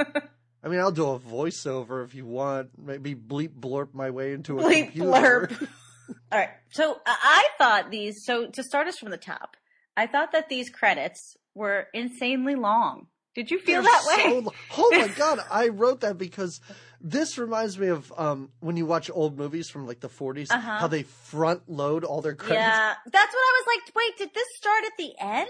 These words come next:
Speaker 1: <laughs> What did
Speaker 2: Mm-hmm.
Speaker 1: <laughs> But no.
Speaker 2: And I love those movies because at the end of the movie, it literally just says, "The end."
Speaker 1: Yeah,
Speaker 2: And then
Speaker 1: yeah,
Speaker 2: the
Speaker 1: yeah.
Speaker 2: movie ends,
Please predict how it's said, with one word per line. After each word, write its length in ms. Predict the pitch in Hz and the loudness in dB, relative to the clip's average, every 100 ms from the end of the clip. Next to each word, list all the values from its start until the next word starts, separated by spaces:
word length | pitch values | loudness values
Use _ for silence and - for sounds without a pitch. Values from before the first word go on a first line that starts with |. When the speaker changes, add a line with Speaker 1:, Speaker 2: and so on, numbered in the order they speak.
| 554 | -8
Speaker 1:
<laughs> 120 | - - | -8 -2
What 120 | 294 | 2
did 140 | 294 | 0
Speaker 2:
Mm-hmm. 600 | 208 156 277 330 311 - 320 | 0 -2 0 0 -4 -4 -10
Speaker 1:
<laughs> 60 | - - - _ _ - | -10 -20 -20 _ _ -10
But 100 | 262 | -6
no. 320 | 277 294 - | -4 -4 -6
Speaker 2:
And 120 | 202 | -2
I 80 | 208 | 0
love 300 | 220 247 262 | 2 2 4
those 220 | 254 208 | 4 2
movies 280 | 208 277 214 | 0 -6 -6
because 320 | 214 190 247 | -8 -8 -6
at 100 | 262 | -6
the 160 | 185 175 | -8 -10
end 160 | 220 226 | -6 -4
of 80 | |
the 60 | 185 | -4
movie, 240 | 196 196 | -4 -2
it 100 | 175 | -4
literally 420 | 170 196 196 170 160 | -2 -2 0 -2 -4
just 200 | 160 - | -6 -6
says, 340 | 160 135 117 - _ _ | -4 -4 -6 -20 _ _
"The 280 | 120 143 135 | -8 -4 -4
end." 220 | 120 107 175 | -6 -8 2
Speaker 1:
Yeah, 200 | 269 294 | 4 6
Speaker 2:
And 80 | 254 | 6
then 60 | |
Speaker 1:
yeah, 80 | 254 | 4
Speaker 2:
the 60 | 226 | 4
Speaker 1:
yeah. 120 | 220 | 2
Speaker 2:
movie 140 | 233 | 2
ends, 220 | 262 285 | 0 0